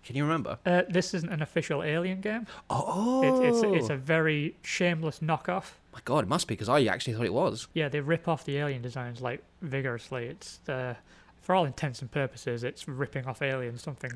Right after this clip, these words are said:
Speaker 2: rotten. <laughs> So, first up for the critics was, uh, Gary Penn for P C Format. He praises the level design and lighting effects.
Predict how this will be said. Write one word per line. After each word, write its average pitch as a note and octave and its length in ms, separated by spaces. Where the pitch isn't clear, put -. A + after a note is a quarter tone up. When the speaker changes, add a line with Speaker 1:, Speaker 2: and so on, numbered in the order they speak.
Speaker 2:
rotten. C#3 340
<laughs> G#3 100
So, E3+ 340
first - 360
up - 220
for E3+ 80
the D#3 100
critics - 520
was, D3 180
uh, C#3+ 200
Gary D3 320
Penn G3 300
for - 120
P - 180
C C#3 180
Format. D#3 500
He D3+ 160
praises D#3 540
the C#3+ 260
level D#3 240
design C#3 440
and D#3 160
lighting D#3+ 360
effects. - 680